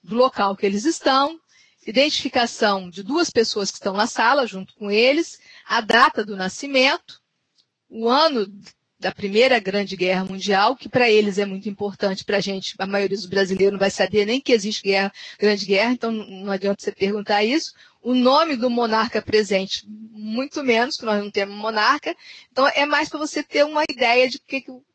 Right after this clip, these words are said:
perguntar. Se você percebe que esse paciente tá em confusão mental, ele não sabe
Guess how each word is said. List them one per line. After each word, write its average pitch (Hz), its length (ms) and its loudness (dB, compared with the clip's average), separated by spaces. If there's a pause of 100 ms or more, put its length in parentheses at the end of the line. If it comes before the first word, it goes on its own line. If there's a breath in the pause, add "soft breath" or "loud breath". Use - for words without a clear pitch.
(120)
perguntar. 247 720 -2 (260 soft breath)
Se - 100 -20
você 262 280 -6 (600)
percebe 240 480 0
que 233 60 -4
esse 233 140 -8
paciente 202 500 -6
tá 269 180 2
em 370 60 -8
confusão 269 440 -8
mental, 247 380 -4
ele 214 140 -4
não 269 120 -6
sabe 320 500 2